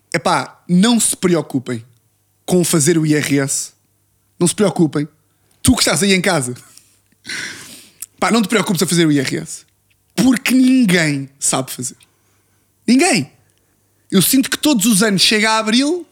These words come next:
e começam a aparecer as notícias. "Amanhã é o primeiro dia para fazer o I R S."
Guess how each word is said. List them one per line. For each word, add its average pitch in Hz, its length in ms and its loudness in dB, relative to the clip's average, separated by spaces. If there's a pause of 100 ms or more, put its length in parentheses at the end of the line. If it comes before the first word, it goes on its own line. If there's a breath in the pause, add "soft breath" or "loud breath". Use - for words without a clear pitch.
(680 soft breath)
e 185 80 -2
começam 220 380 0
a 208 40 2
aparecer 202 320 -2
as 175 120 0
notícias. 180 580 -2 (1600)
"Amanhã 247 320 2
é 330 160 2
o 311 40 0
primeiro 311 260 0
dia 302 100 2
para 277 100 -4
fazer 285 160 0
o 277 40 2
I 269 80 2
R 233 160 0
S." - 360 -6